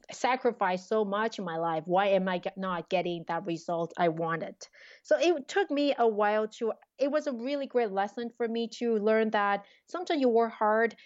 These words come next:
it doesn't mean that, it really does not mean that you will get the sales right away. You will get the results you wanted right away. You gotta do a lot, a lot of analyzing and a lot of,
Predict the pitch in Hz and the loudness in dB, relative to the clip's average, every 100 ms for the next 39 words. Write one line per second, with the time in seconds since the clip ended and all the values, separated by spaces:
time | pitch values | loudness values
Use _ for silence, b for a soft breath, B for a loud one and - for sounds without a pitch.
0 | b - 247 302 302 254 254 240 220 226 | b -2 2 2 2 4 4 4 2 0
1 | 220 294 277 220 202 214 196 190 190 185 | 0 0 0 -2 -2 -2 -2 -2 -2 0
2 | 180 180 180 208 202 196 185 196 185 180 | 0 0 -2 -2 2 2 2 2 2 2
3 | 175 - 180 165 165 196 170 165 160 156 | -4 -2 -2 -2 -4 -4 -2 -2 -4 -4
4 | 165 202 208 190 208 190 175 170 - 165 | 2 4 4 4 2 2 0 -4 -4 -4
5 | 165 - 165 160 160 156 160 160 156 160 | -4 -4 -4 -4 -4 -2 -2 -2 0 0
6 | 165 180 220 214 214 - 202 196 190 196 | 0 2 2 4 2 4 4 4 4 2
7 | 202 196 185 180 185 185 185 180 180 180 | 0 -2 -2 2 2 0 -2 -4 -2 -4
8 | 175 170 170 175 170 175 175 180 190 180 | -2 -2 -4 -6 -8 -4 0 0 0 -2